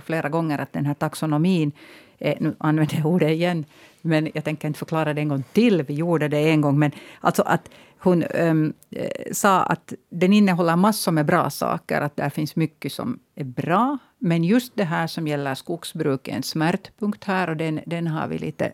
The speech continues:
o-, olika åsikter om, och, och de kunde inte komma överens om just det här. Men då,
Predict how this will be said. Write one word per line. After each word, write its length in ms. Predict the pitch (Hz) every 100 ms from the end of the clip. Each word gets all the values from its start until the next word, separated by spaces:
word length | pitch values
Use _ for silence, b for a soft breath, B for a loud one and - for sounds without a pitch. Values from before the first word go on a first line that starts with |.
| _
o-, 300 | 160 156 - - - -
olika 360 | 156 147 139
åsikter 640 | - 233 226 170 - 156
om, 180 | 147 143 143 B B B B
och, 420 | - - 143 -
och 160 | - -
de 80 | 147
kunde 220 | 165 151
inte 100 | 143
komma 200 | 156 151
överens 380 | 143 143 139 -
om 120 | 147
just 160 | 147 -
det 60 |
här. 240 | 160 156 143 B B B B
Men 120 | 180
då, 160 | 185 240